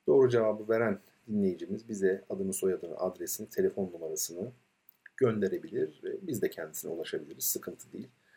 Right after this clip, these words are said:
Twitter'dan Bertan Rona hesabına direkt mesaj yazarak bize ulaşabilirse memnun oluruz.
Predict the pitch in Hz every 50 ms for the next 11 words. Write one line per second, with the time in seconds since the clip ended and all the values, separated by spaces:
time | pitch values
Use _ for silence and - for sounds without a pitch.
0 | _ _ _ _ _ - - 135 113 - - 90 - 92 92 98 95 92 92 -
1 | - 92 95 98 92 85 78 - _ - - - - 82 80 78 - 92 110 104
2 | - 98 90 - - - - - - - - - - - - - - 107 101 87
3 | 78 78 - 120 127 - - - - _ _ _ _ _ _ - - - 196 -
4 | - - _ _ _ - 196 85 - - - - 95 - - 165 131 113 104 95
5 | 87 87 82 76 76 - - - - -